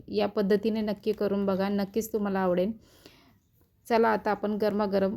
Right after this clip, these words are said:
आपली भुर्जी सर्व्ह करून घेऊया. आता आपली भुर्जी झालेली आहे, त्यामध्ये आपल्याला पुन्हा बारीक चिरून घेतलेली कोथिंबीर टाकून घ्यायची आहे. आपली भुर्जी तयार आहे.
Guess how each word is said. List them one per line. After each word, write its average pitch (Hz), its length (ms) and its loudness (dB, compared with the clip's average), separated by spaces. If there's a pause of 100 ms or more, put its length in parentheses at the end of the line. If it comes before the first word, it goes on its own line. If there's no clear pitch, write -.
आपली 208 260 0
भुर्जी 202 340 4
सर्व्ह 196 300 2
करून 196 380 0
घेऊया. 185 360 4 (380)
आता 196 180 0
आपली 226 220 0
भुर्जी 226 320 4
झालेली 214 400 4
आहे, 202 260 2
त्यामध्ये 202 460 -2
आपल्याला 196 320 -2
पुन्हा 233 440 -4 (160)
बारीक 208 320 0
चिरून 214 300 2
घेतलेली 208 340 0
कोथिंबीर 196 480 0
टाकून 190 340 -2
घ्यायची 190 320 0
आहे. 180 240 -2 (380)
आपली 208 220 4
भुर्जी 208 380 2 (160)
तयार 190 260 0
आहे. 185 220 -2